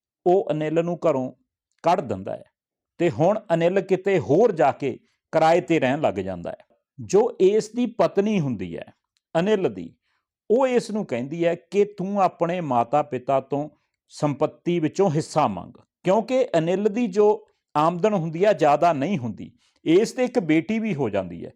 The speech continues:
ਜਿਸ ਦਾ ਨਾਂ ਆਰਤੀ ਹੁੰਦਾ ਹੈ। ਪਰ ਅਨਿਲ ਨੂੰ ਲੱਗਦਾ ਕਿ ਸਮਾਂ ਪੈ ਕੇ ਸਭ ਕੁਝ ਠੀਕ ਹੋ ਜਾਵੇਗਾ, ਪਰ ਠੀਕ ਕੁਝ ਨਹੀਂ ਹੁੰਦਾ। ਜੋ ਅਨਿਲ ਦੇ ਮਾਤਾ ਪਿਤਾ, ਦੀਪਕ ਦੇ ਦਾਦਾ ਦਾਦੀ ਹੁੰਦੇ ਨੇ,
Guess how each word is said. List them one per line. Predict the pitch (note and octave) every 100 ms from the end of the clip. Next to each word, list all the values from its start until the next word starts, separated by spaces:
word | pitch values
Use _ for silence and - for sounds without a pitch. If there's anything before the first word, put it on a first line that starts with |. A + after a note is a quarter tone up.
| _ _ _ _ - C3 C3+ - -
ਜਿਸ | C3 F#3 F#3+
ਦਾ | G#3+ G3+
ਨਾਂ | G3+ G#3+
ਆਰਤੀ | D#3 B2+ - A2+
ਹੁੰਦਾ | G2 E2
ਹੈ। | - _ _ _ _ _ _ _ _ _ _ -
ਪਰ | E3 F#3+ -
ਅਨਿਲ | F3 F#3 G#3+
ਨੂੰ | G#3+ G3+
ਲੱਗਦਾ | C#3+ C3 D#3+ F#3
ਕਿ | G#3
ਸਮਾਂ | G3 - C3 C#3+ D#3
ਪੈ | B2 A2+
ਕੇ | D3
ਸਭ | D3 C#3 D3+
ਕੁਝ | - F3 F3
ਠੀਕ | - F#3 F3+
ਹੋ | C3+ G#2
ਜਾਵੇਗਾ, | G2 F2+ F2+ - - _ _ _ _ -
ਪਰ | E3 D3+ - _ _ _
ਠੀਕ | - F3 G#3+ G#3
ਕੁਝ | - B3 A3+
ਨਹੀਂ | A#3+ F3
ਹੁੰਦਾ। | A2+ F#2+ F2+ - _ _ _ _ A2+
ਜੋ | G2 G#3+ A3+ A3+ - _ _ _ _ _
ਅਨਿਲ | D3+ D#3+ F3+ G3
ਦੇ | G#3
ਮਾਤਾ | F3 B2+ A#2+ D#3
ਪਿਤਾ, | C#3+ C#3+ C3+ D#3
ਦੀਪਕ | B2+ A#2 B2 -
ਦੇ | C3+ D3+
ਦਾਦਾ | A2+ G#2 G2+ C3
ਦਾਦੀ | B2 G#2+ G#2+
ਹੁੰਦੇ | F#2+ G2 G#2
ਨੇ, | B2+